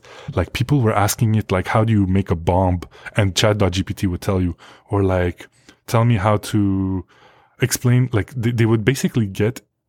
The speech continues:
information that, like, was not proper. Like, they would ask Chat, chat dot G P T, like,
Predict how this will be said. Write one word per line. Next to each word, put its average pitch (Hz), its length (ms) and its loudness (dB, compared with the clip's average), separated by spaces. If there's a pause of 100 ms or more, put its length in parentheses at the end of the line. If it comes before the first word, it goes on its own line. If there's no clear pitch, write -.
(120)
information 107 680 0
that, 90 200 0
like, 90 200 -4
was 90 180 -2
not 95 380 -2 (640)
proper. 90 480 -2
Like, 95 220 -2
they 104 100 2
would 113 180 2
ask 120 380 -2
Chat, 113 280 -4
chat 110 200 -4
dot 104 140 -2
G 98 60 -6
P - 120 -14
T, 117 100 -2
like, 98 300 -2